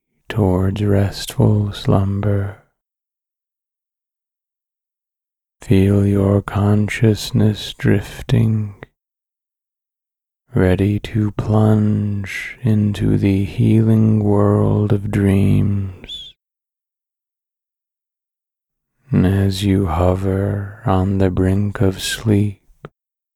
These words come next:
remember you are safe, protected, and deeply cherished. As we begin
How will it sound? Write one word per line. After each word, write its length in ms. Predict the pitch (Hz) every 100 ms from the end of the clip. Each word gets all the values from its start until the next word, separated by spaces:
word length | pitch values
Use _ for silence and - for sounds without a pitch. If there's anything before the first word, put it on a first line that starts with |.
| _ _ _ _ _ _ _ _ _ _ _
remember 1160 | 98 87 87 92 92 98 95 98 98 95 95 98 110
you 640 | 113 90 90 90 90 98 -
are 480 | 95 87 92 92 87
safe, 960 | - - - 95 90 85 - - - _ _ _ _ _ _ _ _ _ _ _
protected, 1040 | - 107 - 104 101 - - 98 98 98 - _ _ _ _ _ _ _ _ _ _ _
and 720 | - 90 87 87 87 87 90
deeply 800 | - 95 101 101 120 98 98 98
cherished. 1040 | 95 - 87 90 92 92 92 - - - - - - _ _ _ _ _ _ _ _ _ _ _ _ _ _ _ _ _ _ -
As 480 | 92 87 90 90 92
we 220 | 92 87
begin 840 | 87 87 90 98 95 95 98 98